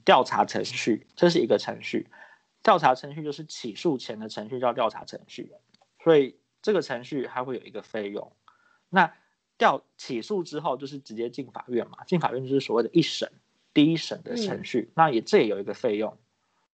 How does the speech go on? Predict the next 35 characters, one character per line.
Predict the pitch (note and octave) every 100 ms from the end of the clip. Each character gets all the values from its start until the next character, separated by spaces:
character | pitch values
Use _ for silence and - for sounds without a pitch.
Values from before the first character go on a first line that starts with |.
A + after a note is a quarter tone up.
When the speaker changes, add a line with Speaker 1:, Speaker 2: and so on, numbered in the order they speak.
| _
Speaker 1:
那 | G3+
如 | G#3+
果 | D3+
第 | G3+ G3+
一 | A3
审， | - A#2 - _ -
呃， | G2+ - - - _ _
不 | -
管 | D#3 A#2
是 |
检 | D#3 A2
察 | G2+
官 | A#2 B2+
也 | A2+ G#2+
好， | A#2 G#2
或 |
被 | A#2+ B2
告 | B2
也 | G#2
好， | - - B2+
不 | F3
服 | D#3 A2
他 | C3
提 | - A2+
上 | C#3 A2
诉， | G#2 A#2+ A2
他 | C3+
是 | C3+
进-， | C3+ - C#3
进 | D3+
入 | C#3
了 | A#2+
第 | - B2+
二 | A#2
审， | - -